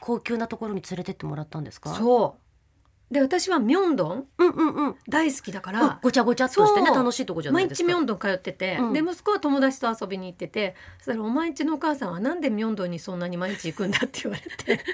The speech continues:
Speaker 2: <laughs> その子はミョンドンに行ったことがなかったみたいで、だからミョンドンで多分原宿とか、
Speaker 1: うんうんうん。
Speaker 2: そういう感じだから、
Speaker 1: うん。
Speaker 2: 多分東京に住んでる子原宿そんな行かないじゃないですか。
Speaker 1: まあそうか。
Speaker 2: うん。
Speaker 1: も-、もっとなんか違う、わかんないけど、西麻布みたいなところがあるのかな。
Speaker 2: いや、わかんない。
Speaker 1: ど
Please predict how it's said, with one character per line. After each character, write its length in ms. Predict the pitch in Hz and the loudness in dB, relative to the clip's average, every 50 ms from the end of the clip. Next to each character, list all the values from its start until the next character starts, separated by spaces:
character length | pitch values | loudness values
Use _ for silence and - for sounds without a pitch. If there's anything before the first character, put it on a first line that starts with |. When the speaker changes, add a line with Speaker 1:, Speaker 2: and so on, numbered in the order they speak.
| - - - | -8 -8 -8
Speaker 2:
<laughs> 200 | - - - - | -8 -8 -8 -6
そ 140 | - - 311 | -2 2 4
の 160 | 330 403 - | 4 4 6
子 80 | - 302 | 6 6
は 100 | 262 226 | 6 8
ミ 120 | 220 262 | 8 6
ョ 80 | 349 370 | 6 8
ン 60 | 285 | 6
ド 80 | 254 | 4
ン 40 | - | 4
に 80 | 180 175 | 2 0
行 60 | 175 | 0
っ 20 | |
た 140 | - 302 294 | 2 2 2
こ 100 | 311 294 | 2 2
と 140 | - 294 240 | 2 2 2
が 80 | 185 180 | 2 0
な 120 | 196 220 | -2 -2
か 80 | 226 196 | -4 -4
っ 60 | - | -6
た 100 | - 180 | -8 -10
み 120 | 170 160 | -10 -10
た 160 | - 165 160 | -12 -12 -12
い 60 | 165 160 | -10 -8
で、 260 | 185 185 165 160 - - - - - | -6 -6 -8 -8 -12 -16 -12 -8 -4
だ 80 | 370 | 0
か 100 | - 277 | 0 0
ら 60 | 220 - - - | 0 -2 -2 2
ミ 100 | - 302 | 4 6
ョ 80 | 415 453 | 6 6
ン 100 | 427 392 | 6 4
ド 100 | 277 214 | 2 0
ン 20 | |
で 80 | 196 185 | -2 -4
多 120 | - 262 | -4 -4
分 100 | 214 202 | -4 -4
原 280 | 151 - 254 254 285 294 262 | -4 -2 0 2 2 2 0
宿 240 | 302 - - 285 269 | -2 -4 -8 -8 -8
と 100 | 262 - | -10 -10
か、 220 | - 160 180 - | -10 -12 -14 -4
Speaker 1:
う 100 | - 285 | 0 0
ん 40 | 269 | 0
う 160 | 226 - - | 0 0 0
ん 60 | 233 226 | -2 -2
う 40 | |
ん。 40 | 196 | -2
Speaker 2:
そ 120 | - 320 - | 0 2 2
う 20 | |
い 40 | 247 | 2
う 20 | |
感 180 | 208 285 285 269 | 2 2 2 2
じ 60 | 269 | 2
だ 140 | 269 269 269 | 2 0 -2
か 80 | 220 | -2
ら、 180 | 208 233 233 220 226 | -2 -2 0 0 -2
Speaker 1:
う 20 | 233 | -2
ん。 160 | 208 175 151 - - _ _ _ _ - | -4 -8 -14 -18 -20 _ _ _ _ -8
Speaker 2:
多 100 | - 339 | -4 -2
分 100 | 330 226 | 0 0
東 300 | - - 359 392 403 - | 0 2 2 2 2 2
京 160 | - 392 381 | 2 -2 -2
に 80 | 381 349 | -2 -2
住 160 | - 349 330 | -2 0 2
ん 20 | |
で 80 | 311 269 | 2 2
る 60 | 208 | 0
子 80 | - 165 | -2 -4
原 240 | - 190 190 196 190 | -4 -2 -2 -2 -2
宿 140 | 208 - | -4 -8
そ 120 | - - 208 | -6 -4 -4
ん 60 | 196 | -4
な 80 | 185 185 | -4 -4
行 80 | 185 | -4
か 80 | 208 202 | -4 -4
な 100 | 196 190 | -4 -4
い 40 | 180 | -6
じ 60 | 170 | -10
ゃ 40 | - | -14
な 100 | 165 156 | -20 -20
い 40 | - | -20
で 60 | - | -20
す 100 | - - | -20 -20
か。 120 | - - - _ _ _ _ | -20 -20 -20 _ _ _ _
Speaker 1:
ま 280 | - 170 170 170 170 165 | -10 -6 -6 -4 -4 -4
あ 20 | |
そ 160 | - - - | -6 -6 -8
う 140 | 170 170 156 - - | -8 -8 -10 -10 -8
か。 440 | - - 233 254 226 190 151 143 - _ _ _ _ _ _ _ - | -4 0 2 2 2 2 0 -4 -8 _ _ _ _ _ _ _ -2
Speaker 2:
う 60 | 247 | -2
ん。 40 | 311 | -2
Speaker 1:
も-、 60 | 302 - | 0 0
も 120 | - 285 | 0 -2
っ 20 | 370 | 0
と 100 | - - - - - | 0 -4 -6 -4 -6
な 80 | 233 233 | -6 -6
ん 40 | |
か 60 | 220 - - | -6 -6 -4
違 60 | 196 214 202 196 | -2 0 0 0
う、 120 | 196 - _ _ _ | 0 -2 _ _ _
わ 100 | - 180 | -8 -4
か 140 | - 240 233 | -2 -2 -2
ん 20 | |
な 60 | 208 | -2
い 20 | 160 | -2
け 60 | 170 | -4
ど、 80 | 160 160 | -2 -2
西 260 | 175 185 - - 277 | -2 0 0 0 0
麻 160 | 277 - 240 | 0 0 0
布 80 | 185 160 | -2 -2
み 80 | 165 | -4
た 120 | 156 156 151 | -4 -4 -6
い 20 | |
な 40 | 143 | -6
と 100 | - 143 | -6 -6
こ 80 | 160 | -6
ろ 80 | 151 139 | -4 -2
が 100 | 143 143 | 0 0
あ 60 | 147 | 0
る 60 | 185 | 0
の 120 | 170 151 - | -2 -4 -6
か 100 | 143 139 | -6 -6
な。 140 | 143 151 190 | -4 -2 -2
Speaker 2:
い 20 | |
や、 100 | 202 190 | -2 -2
わ 60 | 196 | -4
か 80 | 175 170 | -4 -4
ん 40 | - | -6
な 60 | - | -4
い。 20 | - | -2
Speaker 1:
ど 100 | - 185 | -2 -4